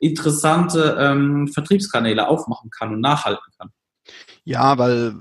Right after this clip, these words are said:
Speaker 2: richtig, du kannst nachhalten, du siehst diese Daten, du siehst jetzt nicht, die Ad hat der Müller-Meyer-Schulze schon gesehen, das siehst du dann nicht, aber du siehst aus dem Unternehmen in der Funktion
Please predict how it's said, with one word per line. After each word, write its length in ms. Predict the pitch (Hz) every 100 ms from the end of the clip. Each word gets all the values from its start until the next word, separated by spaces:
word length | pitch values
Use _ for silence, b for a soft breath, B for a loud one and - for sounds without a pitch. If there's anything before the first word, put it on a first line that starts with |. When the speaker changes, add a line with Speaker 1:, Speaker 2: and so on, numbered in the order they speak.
| -
Speaker 2:
richtig, 520 | - 139 143 123 - 113
du 60 | 117
kannst 260 | 127 127
nachhalten, 720 | 120 151 165 160 165 - 160
du 80 | 135
siehst 340 | 120 147 -
diese 220 | 123 117 107
Daten, 320 | 107 - 127
du 60 |
siehst 240 | 113 123 -
jetzt 160 | 117
nicht, 280 | 127 131 -
die 120 | 110 -
Ad 240 | 117 -
hat 220 | 113 -
der 220 | 107 107
Müller-Meyer-Schulze 1080 | 107 107 110 113 110 110 101 101 127 165 180
schon 220 | - 123
gesehen, 400 | 120 113 139 196
das 160 | 180 -
siehst 200 | 117 -
du 60 | 113
dann 160 | 107
nicht, 220 | 139 202
aber 140 | 131 120
du 80 | 113
siehst 420 | 127 147 - -
aus 160 | 117
dem 200 | - 113
Unternehmen 680 | 117 117 107 120 135 131 131
in 100 | 117
der 140 | 127
Funktion 680 | 131 110 - 110 120 123 120